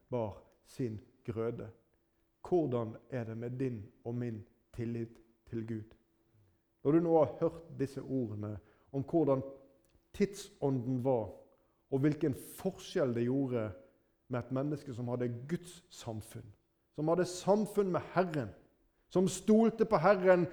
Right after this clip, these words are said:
mer enn på mennesket, som stolte på himmelen mer enn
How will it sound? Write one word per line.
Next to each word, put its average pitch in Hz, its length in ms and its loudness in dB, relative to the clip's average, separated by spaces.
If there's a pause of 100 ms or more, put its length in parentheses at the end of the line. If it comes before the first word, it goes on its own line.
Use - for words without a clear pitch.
mer 190 320 8
enn 185 80 4
på 160 100 0
mennesket, 175 540 2 (560)
som 196 180 2
stolte 226 380 6
på 220 160 10
himmelen 226 440 6
mer 214 280 8
enn 196 180 2